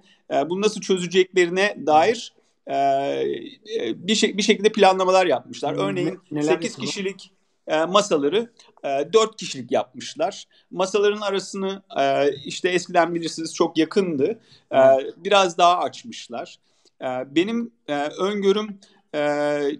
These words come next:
Speaker 1: çiftlerin, e, düğünlerine özellikle Haziran ve Temmuz aylarında,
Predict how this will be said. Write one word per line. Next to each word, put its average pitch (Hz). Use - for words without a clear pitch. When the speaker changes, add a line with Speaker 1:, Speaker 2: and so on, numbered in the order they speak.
Speaker 1:
çiftlerin, 214
e, 147
düğünlerine 196
özellikle 196
Haziran 185
ve 175
Temmuz 190
aylarında, 151